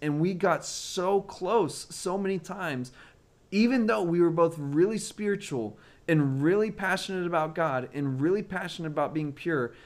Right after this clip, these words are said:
and yet we almost failed so close, and we barely dated for six months.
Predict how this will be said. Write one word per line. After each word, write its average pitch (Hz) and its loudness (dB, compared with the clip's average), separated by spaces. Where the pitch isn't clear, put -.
and 160 4
yet 175 0
we 156 6
almost 180 -2
failed 160 -2
so 190 -2
close, 175 -2
and 160 0
we 160 2
barely 214 4
dated 214 0
for 185 2
six 214 -6
months. 202 -4